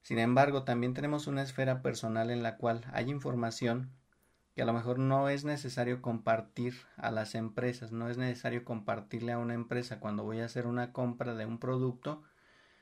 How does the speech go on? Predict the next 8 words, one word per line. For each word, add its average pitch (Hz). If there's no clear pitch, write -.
pues 139
a 123
lo 120
mejor 120
información 120
sobre 120
mi 117
patrimonio. 120